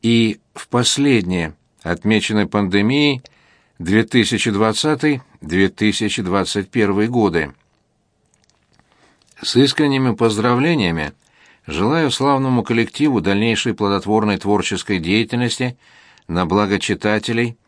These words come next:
инвалидов по зрению, являющихся неотъемлемой частью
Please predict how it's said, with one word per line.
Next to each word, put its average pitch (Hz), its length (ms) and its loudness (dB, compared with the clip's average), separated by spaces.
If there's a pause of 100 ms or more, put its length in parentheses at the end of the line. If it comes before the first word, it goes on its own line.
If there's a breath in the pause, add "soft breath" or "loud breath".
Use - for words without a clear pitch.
(120)
инвалидов 90 580 -2
по 131 160 -2
зрению, 123 520 -2 (520 soft breath)
являющихся 101 840 0
неотъемлемой 104 680 0
частью 123 640 -4